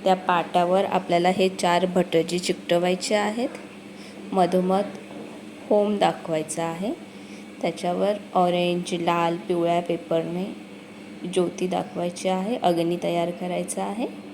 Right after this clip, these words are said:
या पद्धतीने डेकोरेशनसाठी गोल्डन पेपरचे फ्लॉवर्स किंवा तुम-, तुमच्या आवडीनुसार काहीही चिकटवू शकता.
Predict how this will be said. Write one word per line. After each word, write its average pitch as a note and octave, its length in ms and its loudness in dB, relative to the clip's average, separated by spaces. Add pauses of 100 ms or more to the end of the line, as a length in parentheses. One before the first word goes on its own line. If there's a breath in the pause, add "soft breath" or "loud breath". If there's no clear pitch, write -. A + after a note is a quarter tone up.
(480 loud breath)
या E3 160 0
पद्धतीने F3+ 960 -6 (960 loud breath)
डेकोरेशनसाठी G3+ 1500 0
गोल्डन F3 400 2
पेपरचे F3+ 580 -2
फ्लॉवर्स F3+ 640 -2
किंवा F3+ 260 -2
तुम-, F3+ 460 -4
तुमच्या F#3 320 0
आवडीनुसार F3 540 0
काहीही F3+ 420 -2
चिकटवू G3 440 -4
शकता. G3+ 400 -8